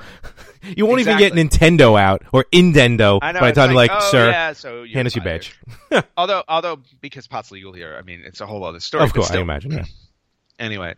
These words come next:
Speaker 2: so, so they're smoking up being morons. My friend shows up and we start talking, and, you know, now, now time is passing.
Speaker 1: Mm-hmm.
Speaker 2: Um,
Speaker 1: Time is
Speaker 2: and, you know,
Speaker 1: fleeting.
Speaker 2: what?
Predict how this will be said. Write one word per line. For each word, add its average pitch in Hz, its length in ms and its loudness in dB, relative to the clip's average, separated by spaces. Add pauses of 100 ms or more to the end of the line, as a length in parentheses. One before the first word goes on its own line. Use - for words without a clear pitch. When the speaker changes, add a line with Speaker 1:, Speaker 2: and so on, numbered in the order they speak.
Speaker 2:
so, 151 320 -4 (640)
so 175 160 -4
they're 185 140 -2
smoking 226 280 -6
up - 140 -6
being 117 160 -10
morons. 80 500 -16 (1040)
My 143 140 -4
friend 165 240 -4
shows 151 200 -8
up 135 200 -4
and 117 100 -20
we 120 80 -14
start 110 240 -12
talking, 101 600 -10
and, 98 200 -20
you 104 60 -10
know, 85 220 -10 (220)
now, 104 300 -8
now 113 200 -8
time 104 340 -10 (260)
is - 140 -20
passing. 87 460 -10 (180)
Speaker 1:
Mm-hmm. 98 460 -12
Speaker 2:
Um, 104 560 -6
Speaker 1:
Time 135 380 -4
is 117 260 -2 (220)
Speaker 2:
and, 160 180 -4
you 147 100 -6
know, 113 80 -6
Speaker 1:
fleeting. 101 460 -8 (840)
Speaker 2:
what? 131 200 -8